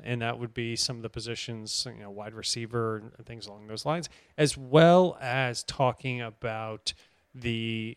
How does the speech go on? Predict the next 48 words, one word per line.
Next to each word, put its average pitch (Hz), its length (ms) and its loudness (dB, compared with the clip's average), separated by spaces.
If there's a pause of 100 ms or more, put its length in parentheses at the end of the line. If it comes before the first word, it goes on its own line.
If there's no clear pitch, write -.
move 127 480 2
around 120 360 -4
the 107 80 -12
coaching - 400 -10
staff - 520 -8
as - 240 -10
well. 104 360 -16
So 127 480 -6 (160)
that, - 240 -4 (140)
that 170 220 2
was 254 320 4
kind 147 300 2
of 127 320 0 (720)
my 123 800 2 (400)
big 156 280 8
takeaway, 113 640 -2
was 113 180 -6
just - 300 -6 (160)
the, 143 180 -8
a 127 80 -4
real 139 300 6
sense - 320 0
of 110 100 -8
just - 180 -6
kind 120 160 -8
of 104 60 -12
honesty 113 720 -2
about 113 440 -2
where 113 300 -4
the 107 80 -8
program 110 760 -8
had 113 320 -4
been 120 200 2
in 113 80 -6
the 107 80 -10
past, 107 500 -6
things 123 280 -8
that 120 100 -2
he's 113 160 -8
moved, 110 340 -6
things 123 280 -6
that 127 120 0
he's 110 160 -6
pulled - 240 -4
the 110 80 -12
trigger 139 460 4
on, 127 240 2
but, 113 180 -8